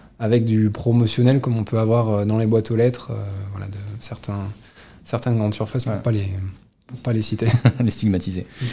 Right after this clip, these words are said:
Speaker 2: Euh, ça veut dire qu'en fait, globalement, aujourd'hui, ton, ton co-, ton conseil principal, c'est d'utiliser, euh, de bien analyser la, le parcours utilisateur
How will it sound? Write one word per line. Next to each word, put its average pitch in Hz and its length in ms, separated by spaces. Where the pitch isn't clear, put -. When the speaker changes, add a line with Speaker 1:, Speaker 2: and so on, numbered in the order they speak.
Speaker 2:
Euh, 107 400
ça 120 140
veut 117 40
dire 143 140
qu'en 127 80
fait, 135 160
globalement, 117 380
aujourd'hui, 127 240
ton, 95 300
ton 110 120
co-, 107 300
ton 110 120
conseil 110 260
principal, 117 500
c'est 123 100
d'utiliser, 110 720
euh, 95 140
de 92 120
bien 104 260
analyser 110 420
la, 104 180
le 110 100
parcours 117 380
utilisateur 113 580